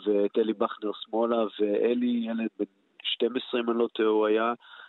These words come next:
הלך למנגלה האימתני ואמר לו, "אני רוצה ללכת עם החבר שלי", פשוט ככה. ומנגלה, שהתרשם מהילד הזה שיש לו גרמנית רהוטה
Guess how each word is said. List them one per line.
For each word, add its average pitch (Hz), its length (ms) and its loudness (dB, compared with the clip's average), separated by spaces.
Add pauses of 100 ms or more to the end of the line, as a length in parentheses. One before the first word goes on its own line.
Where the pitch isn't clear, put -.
(140)
הלך 104 300 0
למנגלה 120 1400 2
האימתני 120 640 0
ואמר 107 540 -2
לו, 120 140 0
"אני 117 140 -4
רוצה 113 200 -2
ללכת 123 180 -2
עם 117 100 -4
החבר 117 360 -2
שלי", - 240 -10 (120)
פשוט - 280 -10
ככה. 110 280 -2 (760)
ומנגלה, 120 560 2
שהתרשם 113 680 0
מהילד 117 440 2
הזה 104 180 0
שיש - 280 -2
לו 117 140 0
גרמנית 104 440 -4
רהוטה 107 360 0